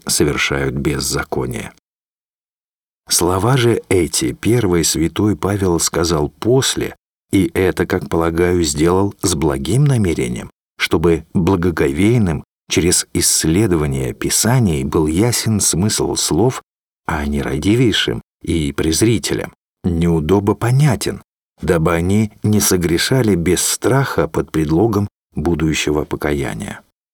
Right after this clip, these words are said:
Поскольку одни под предлогом покаяния намеренно пребывают во зле, другие же,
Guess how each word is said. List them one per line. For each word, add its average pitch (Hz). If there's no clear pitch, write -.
Поскольку 131
одни 101
под 73
предлогом 82
покаяния 82
намеренно 85
пребывают 78
во 71
зле, 90
другие 92
же, 73